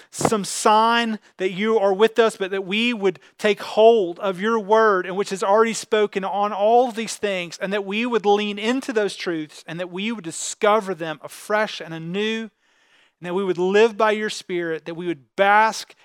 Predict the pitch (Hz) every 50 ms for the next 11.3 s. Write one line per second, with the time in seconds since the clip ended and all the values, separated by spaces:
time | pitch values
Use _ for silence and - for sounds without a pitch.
0 | _ - 170 165 156 131 - - 185 202 214 214 226 220 - - 180 175 160 -
1 | 170 143 135 147 180 185 196 202 220 214 208 - - 214 208 202 196 185 185 180
2 | 180 180 - - - _ _ - - - _ 151 156 165 160 170 175 139 156 196
3 | 233 254 226 202 151 - 170 151 131 123 113 104 98 _ _ _ _ _ _ _
4 | _ _ _ _ _ _ _ _ _ _ _ _ _ _ _ _ - 170 185 165
5 | 139 127 147 175 196 214 226 233 226 214 175 156 147 147 143 139 - - - -
6 | - - - - - _ _ _ _ _ _ _ _ _ _ _ _ _ _ _
7 | _ 147 175 175 170 170 170 170 196 214 233 240 - - - 190 170 165 151 139
8 | 123 123 120 _ _ _ _ _ _ _ _ _ _ _ _ _ _ _ _ _
9 | _ _ _ _ _ - - _ 147 139 156 151 147 143 156 196 220 226 196 170
10 | 175 165 151 143 135 123 123 _ 147 139 139 139 139 139 131 120 117 117 - _
11 | _ - - - -